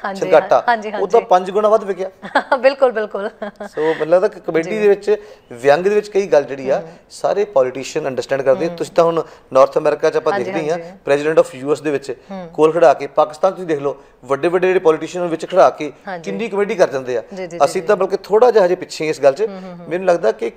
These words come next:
Speaker 2: ਕਾਮੇਡੀ ਜਾਂ ਵਿਅੰਗ ਵਿੱਚ ਕਈ ਗੱਲ
Speaker 1: ਹੂੰ।
Speaker 2: ਜ਼ਿਆਦਾ ਅਸਰ ਕਰਦੀ ਆ
Speaker 1: ਬਿਲਕੁਲ।
Speaker 2: ਔਰ ਲਾਸਟਿੰਗ ਹੁੰਦੀ ਆ।
Speaker 1: ਬਿਲਕੁਲ। ਸੋ, ਅ, ਸੇਮ ਮੇਰਾ ਸਵਾਲ ਸੀਗਾ ਕਿ ਜਿਵੇਂ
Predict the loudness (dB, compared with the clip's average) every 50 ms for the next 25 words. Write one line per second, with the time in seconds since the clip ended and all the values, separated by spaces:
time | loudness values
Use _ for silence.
0 | -8 -2 2 2 2 2 0 -4 -4 -6 -8 -4 0 2 2 2 2 -2 -2 -2
1 | -2 -2 -2 -4 -4 -4 -4 -6 -8 -6 -4 -2 0 2 2 2 2 0 -10 -16
2 | _ _ _ -20 -18 -18 -6 2 6 6 6 8 6 4 4 2 -2 -4 -2 0
3 | -2 -2 -2 -4 -6 -6 -6 -6 -10 -18 -16 -12 -4 2 2 4 6 6 4 4
4 | 2 -4 -14 -14 -16 -18 -20 -20 -20 _ -20 -14 -12 -12 -12 -12 -16 -18 -18 -20
5 | _ -20 -20 -20 -8 -4 -2 -2 -2 -2 -4 -4 -4 -4 -4 -6 -4 -4 -2 -4
6 | -4 -4 -4 -2 -2 -2 -2 -2 -6 -8 -8 -6 -6 -8 -8 -6 -6 -6 -6 -6
7 | -8